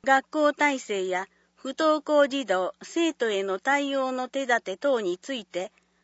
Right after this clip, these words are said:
アドバイスを行うなど、問題解決を図るためのサポート体制の充実に力点を置いたところである。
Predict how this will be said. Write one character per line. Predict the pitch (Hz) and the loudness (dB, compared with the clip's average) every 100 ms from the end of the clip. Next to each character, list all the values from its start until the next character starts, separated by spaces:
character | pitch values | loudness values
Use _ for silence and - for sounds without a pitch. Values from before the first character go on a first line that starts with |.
| _ | _
ア | 277 | -2
ド | 285 285 | 4 6
バ | 247 | 6
イ | 220 | 2
ス | - 202 | -2 -2
を | 180 202 | 0 0
行 | - | 0
う | 269 262 254 | 0 0 0
な | 247 233 | -2 -4
ど、 | 180 180 _ _ _ _ _ _ | -4 -8 _ _ _ _ _ _
問 | 277 302 | -2 0
題 | 285 294 294 | 2 2 2
解 | 285 277 | 0 0
決 | 247 220 - 196 | -2 -6 -4 -4
を | 196 | -4
図 | 240 294 285 | -4 0 0
る | 226 | 0
た | 202 | -4
め | 190 190 | -6 -4
の | 185 170 - | -4 -4 -8
サ | - 247 262 | -8 -4 -2
ポ | 320 320 | -2 -2
ー | |
ト | 320 302 | -2 -2
体 | 302 285 | 0 0
制 | - 202 | -4 -6
の | 180 180 | -4 -4
充 | 190 262 247 | -4 -6 -6
実 | 240 226 214 | -8 -10 -8
に | 214 - _ _ _ _ _ _ | -8 -12 _ _ _ _ _ _
力 | - 247 294 | -10 -6 -4
点 | - 285 277 | -2 -2 0
を | 262 | 0
置 | 269 | 0
い | 269 | 2
た | 262 | 0
と | 262 | 0
こ | 254 262 | 0 0
ろ | 226 | 0
で | 165 | -4
あ | 170 | -6
る。 | 165 - | -8 -12